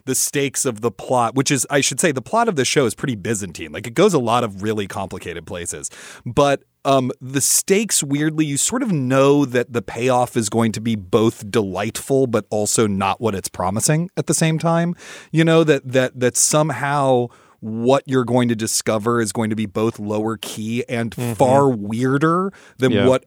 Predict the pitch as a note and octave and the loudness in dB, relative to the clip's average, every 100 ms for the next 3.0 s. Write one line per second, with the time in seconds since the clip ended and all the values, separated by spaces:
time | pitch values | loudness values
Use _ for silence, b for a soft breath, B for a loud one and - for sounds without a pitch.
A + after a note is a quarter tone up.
0 | _ B2 B2 B2+ - B2 A#2+ A2+ A#2 B2 | _ 0 2 2 2 0 0 2 2 2
1 | A#2 A2+ - A2 A2+ G#2+ G#2 - - G2 | 0 -2 0 2 0 0 -4 -8 -6 -6
2 | G2+ - A2 G#2 F#2+ G2 G#2 A#2+ D3 | -6 -8 -6 -6 -6 -10 -6 -2 -2